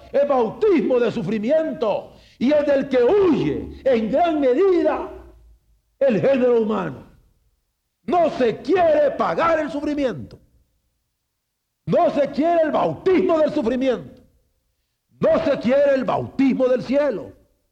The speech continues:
Y es el que Jesucristo sí enfrentó, el que Jesucristo sí vivió, el que Jesucristo sí pagó como precio de nuestra propia redención.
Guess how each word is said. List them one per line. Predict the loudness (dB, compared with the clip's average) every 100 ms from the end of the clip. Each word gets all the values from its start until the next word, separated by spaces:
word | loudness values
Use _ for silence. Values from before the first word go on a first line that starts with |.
| _ _ _ _ _ _ _ _ _
Y | -4 0
es | 0 0
el | -4 -2
que | -4
Jesucristo | -2 -4 -6 -2 -4 -2 -4 -4
sí | -2 0 0 -4 -14 -20 _ _ _ _ _ _ _ _ _ _ _
enfrentó, | -4 -4 -4 -6 -6 -4 0 0 -2 -10 -18 _ _ _ _
el | -6 -2
que | 0
Jesucristo | 0 -2 -2 0 0 0 -2 -2
sí | -2 0 0 -2 -8 -18 -20 _ _
vivió, | -2 0 2 2 2 2 -2 -6 -16 -20 _ _ _ _ -2
el | 0 2 0
que | -2
Jesucristo | -2 -2 -2 -4 -2 -4 -4
sí | -4 -2 -2 -4 -12 -20 _ _ -6
pagó | -2 0 2 2 0 -2
como | -4 -4 -2
precio | -2 -2 -2
de | -4 -4
nuestra | -4 -4 -4
propia | -2 -2 -2
redención. | -4 -6 -10 -14 -20 -20